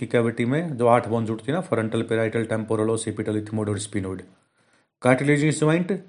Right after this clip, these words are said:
इसको पुअरली, मतलब क्या कहेंगे, स्लाइटली मूवेबल ज्वाइंट्स कह देते हैं इसको। और रोटेटरी ज्वाइंट का नाम होता है रोटेशन जो करवाए, रोटेशन करता है पाइवेट ज्वाइंट, रोटेशन करता है जो वन प्लेन में। समझ में आ गई? एक होता है ग्लाइडिंग ज्वाइंट्स, जैसे हम हाथ हिलाते हैं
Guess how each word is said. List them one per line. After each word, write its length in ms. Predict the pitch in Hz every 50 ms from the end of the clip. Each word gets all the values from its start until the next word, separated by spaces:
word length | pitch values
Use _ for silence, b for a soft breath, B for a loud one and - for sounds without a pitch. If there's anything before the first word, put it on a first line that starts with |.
| - 135
इसको 160 | - - -
पुअरली, 720 | - - - 170 170 175 185 170 170 175 175 170 160 - - - - _ _ _ _ _ b b b b b b _
मतलब 180 | 127 135 131 139
क्या 100 | 143 147
कहेंगे, 720 | 147 151 139 131 143 156 147 - - - 120 127 135 147 139
स्लाइटली 520 | - - - - 139 139 156 151 160 190
मूवेबल 320 | 175 175 175 165 156 160 156
ज्वाइंट्स 300 | 135 143 139 135 135 -
कह 120 | - 98
देते 240 | 95 95 95 - 104
हैं 80 | 104
इसको। 220 | 98 - - - - 110 - - _ _ _ _ _ _ _ _ _ b b b b b b b b b
और 120 | - 117 113
रोटेटरी 500 | 143 147 151 160 147 - - - 139 143
ज्वाइंट 300 | 131 131 135 135 131 -
का 120 | - 127
नाम 180 | 117 113 110 107
होता 220 | 98 104 - 120
है 80 | 120 127
रोटेशन 460 | 120 127 131 127 139 123 - 127 110
जो 120 | 104 104
करवाए, 260 | 98 101 101 101 104 104
रोटेशन 340 | 117 120 127 127 - 120
करता 220 | 104 104 110 120 151
है 120 | 151 -
पाइवेट 460 | - 131 127 131 127 120 131 131 131
ज्वाइंट, 360 | 110 110 110 110 107 104 104 110
रोटेशन 460 | 104 123 131 - 135 131 - 123 113
करता 300 | 110 110 104 - - 107
है 60 | 107
जो 120 | 107 -
वन 220 | 117 104 107 113 107
प्लेन 260 | 110 107 110 110 110 110
में। 120 | 110 110 110 - _ _ _ _ _ _ _ _ _ _ _ _ _ _ _ _ _ _ B B B B B B B B -
समझ 180 | - - 131 127
में 120 | 131 143
आ 20 | 160
गई? 140 | 160 160 160 - b b b b b b _
एक 100 | 151 156
होता 140 | 156 151 185
है 60 | 160
ग्लाइडिंग 380 | 127 143 143 139 135 123 123 127
ज्वाइंट्स, 360 | 107 107 110 107 98 - - -
जैसे 180 | 113 110 - 151
हम 120 | 123 110
हाथ 100 | 107 110
हिलाते 360 | 107 - 107 98 101 - 113
हैं 260 | 95 95 110 123 -